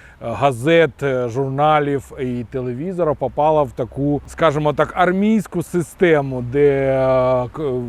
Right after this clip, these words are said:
крім курсантів, які були зі школь-, зі шкільної с-, е, скам'ї, були люди, які вже відслужили рік або півтора, і для того, щоб місяць-два побути вне казарми, вони записувались до військового училища, вони не проходили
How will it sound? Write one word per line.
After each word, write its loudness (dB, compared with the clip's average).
крім -6
курсантів, -2
які -6
були -2
зі -4
школь-, -2
зі -4
шкільної -4
с-, -20
е, -2
скам'ї, -6
були 2
люди, -2
які -2
вже 2
відслужили 0
рік -2
або -4
півтора, 2
і -2
для 0
того, 0
щоб -6
місяць-два 0
побути 0
вне -2
казарми, 0
вони 0
записувались 2
до 2
військового 0
училища, -4
вони -2
не -4
проходили -2